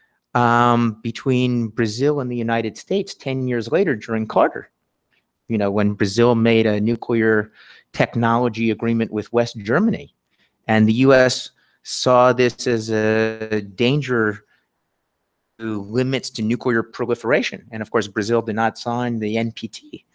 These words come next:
Um, but the missile crisis stimulated thinking.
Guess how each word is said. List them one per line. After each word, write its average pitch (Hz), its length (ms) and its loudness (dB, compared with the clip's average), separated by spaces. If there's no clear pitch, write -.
Um, 120 400 2
but 143 220 2
the 151 80 2
missile 202 380 2
crisis 170 720 0
stimulated 139 920 0
thinking. 127 400 -6